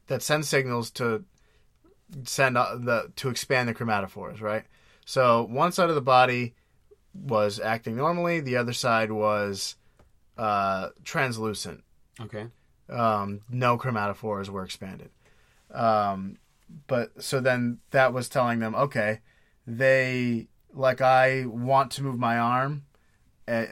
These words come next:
Speaker 1: it snipped the, if you snip the part of my brain that does that, I can't move my arm.
Speaker 2: Right.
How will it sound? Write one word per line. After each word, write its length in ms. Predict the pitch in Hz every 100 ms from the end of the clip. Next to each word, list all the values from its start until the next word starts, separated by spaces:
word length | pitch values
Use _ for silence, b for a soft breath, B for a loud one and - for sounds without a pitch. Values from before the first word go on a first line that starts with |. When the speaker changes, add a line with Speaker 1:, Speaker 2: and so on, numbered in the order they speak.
| 104
Speaker 1:
it 180 | 120 120
snipped 400 | - 135 127 -
the, 560 | - 131 120 110 107 104
if 140 | 117
you 60 | 117
snip 200 | - 127
the 80 | 120
part 200 | 135 123
of 60 |
my 120 | 120 110
brain 200 | 123 117
that 100 | 101
does 240 | 120 131
that, 280 | 123 117 104
I 120 | 104 104
can't 260 | 131 110
move 140 | 104 98
my 140 | 98
arm. 180 | 90 -
Speaker 2:
Right. 280 | 113 110